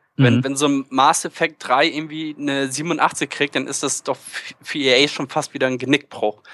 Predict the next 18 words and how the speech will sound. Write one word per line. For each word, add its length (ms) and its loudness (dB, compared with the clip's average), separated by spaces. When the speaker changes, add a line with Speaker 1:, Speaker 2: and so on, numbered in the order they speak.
Speaker 2:
Ja. 200 2
Speaker 1:
Und 220 0
warum 240 4
ist 140 -2
es 80 -2
so? 120 -2
Und 120 -8
das 200 0
ist 140 0
einfach 240 -2
so 100 -4
ein 100 -2
Trend, 320 0
weshalb 360 -2
ich 100 -8
halt 100 -4
eben 140 -8
noch 160 -2